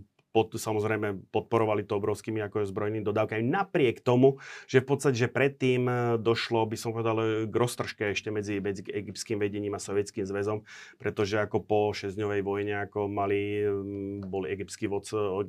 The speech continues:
egyptskí vodcovia, najmä na, na, e, Anwar al-Sadat, e, bol, by som povedal, veľmi nespokojný s úrovňou, e, sovietskej, sovietskej pomoci.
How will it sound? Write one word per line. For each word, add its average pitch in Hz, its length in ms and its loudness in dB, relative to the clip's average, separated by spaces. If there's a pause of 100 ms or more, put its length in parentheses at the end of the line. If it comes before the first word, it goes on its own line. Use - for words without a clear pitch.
egyptskí 98 400 -8
vodcovia, 101 320 -4
najmä 101 240 -4
na, 104 160 -6
na, - 160 -14
e, 92 160 -8 (800)
Anwar 101 260 -2
al-Sadat, 104 400 -2
e, - 40 -20 (920)
bol, 104 220 2
by 98 140 0
som 104 180 -2
povedal, 110 260 2
veľmi 117 220 6
nespokojný 107 560 4
s 95 80 -2
úrovňou, 98 480 0
e, 98 240 -2
sovietskej, 98 480 -2
sovietskej 101 480 -2
pomoci. 101 480 -4